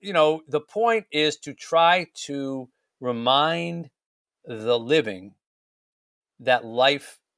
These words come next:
continues to go on. And what is life, uh, if not eating, talking,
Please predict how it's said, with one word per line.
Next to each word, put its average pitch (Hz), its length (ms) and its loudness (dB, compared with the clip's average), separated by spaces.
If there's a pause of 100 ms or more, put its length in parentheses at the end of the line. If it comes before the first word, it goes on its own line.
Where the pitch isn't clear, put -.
(120)
continues 127 460 -10
to 120 100 -16
go 110 160 0
on. 101 320 -4 (160)
And 123 180 0
what 127 160 8
is 143 160 2
life, 95 480 0 (460)
uh, 107 360 6
if 131 200 -4
not 104 400 0 (480)
eating, 107 500 -6 (560)
talking, 113 720 0